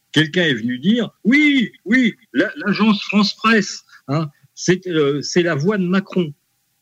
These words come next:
Macron qui a inventé l'agence France Presse, oui. Macron est au gouvernement depuis deux mille dix-sept, c'est lui qui a inventé l'agence France Presse, sauf que l'agence France Presse, ça date de dix-huit cent trente. Et c'est Havas, donc, euh, le, le,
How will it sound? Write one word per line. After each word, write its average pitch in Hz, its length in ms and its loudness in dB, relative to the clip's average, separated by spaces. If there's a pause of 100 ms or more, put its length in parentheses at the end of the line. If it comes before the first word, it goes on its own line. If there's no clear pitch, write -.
(360)
Macron 196 420 2
qui 196 100 -6
a 175 40 0
inventé 175 380 0
l'agence 170 380 0
France - 260 -10
Presse, - 360 -10
oui. 98 260 -6 (520)
Macron 113 360 0
est 110 80 -4
au 113 60 0
gouvernement 107 360 2
depuis 110 140 0
deux 104 80 4
mille 98 140 4
dix-sept, 220 340 0
c'est 120 100 -6
lui 185 120 2
qui 190 80 0
a 151 60 2
inventé 123 260 0
l'agence 117 280 0
France 208 220 -4
Presse, 208 260 -2
sauf 202 160 0
que 196 100 -10
l'agence 151 300 -6
France 147 220 -6 (100)
Presse, 202 220 0
ça 147 100 0
date 170 160 0
de 139 80 -2
dix-huit 156 260 -2
cent 170 180 -2
trente. 139 420 -6 (1080)
Et 139 80 2
c'est 175 320 0 (680)
Havas, 170 600 -6 (280)
donc, 120 340 -4
euh, 104 100 0
le, 98 240 -2
le, 87 460 -4